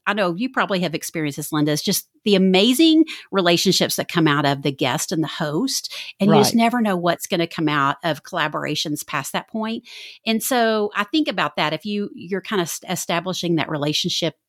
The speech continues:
Speaker 1: before you even start pitching, typically, that's what I like to, uh,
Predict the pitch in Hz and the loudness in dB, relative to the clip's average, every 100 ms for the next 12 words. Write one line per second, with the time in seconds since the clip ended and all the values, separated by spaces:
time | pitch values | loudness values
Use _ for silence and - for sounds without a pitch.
0 | _ 156 - 233 247 208 156 - 139 - | _ -8 -6 -4 -2 -2 -2 -4 -8 -8
1 | 185 - 135 135 - - 190 - 151 185 | -8 -6 -8 -4 -4 -2 -2 -2 -4 -4
2 | 226 214 226 196 - 190 165 185 170 151 | -2 -2 0 -2 -4 -8 -6 -6 -6 -6